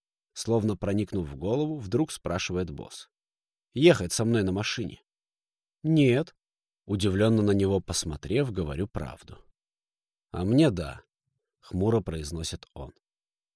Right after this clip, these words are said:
"Всё самое страшное, что случилось в моей жизни, произошло на дороге". Обдумываю, как мягко выразить сожаление,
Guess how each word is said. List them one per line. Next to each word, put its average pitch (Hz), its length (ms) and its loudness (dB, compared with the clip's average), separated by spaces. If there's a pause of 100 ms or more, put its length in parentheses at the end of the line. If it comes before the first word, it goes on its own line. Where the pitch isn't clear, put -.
(100)
"Всё 139 260 2
самое 120 380 4
страшное, 107 580 0
что - 240 -4
случилось 101 580 -4
в 80 160 -8
моей 85 320 -2
жизни, 92 540 -8 (640)
произошло 123 640 2
на 123 120 4
дороге". 73 600 -10 (920)
Обдумываю, 127 640 4
как 135 240 0
мягко 107 380 -2
выразить 95 440 -2
сожаление, 107 680 -6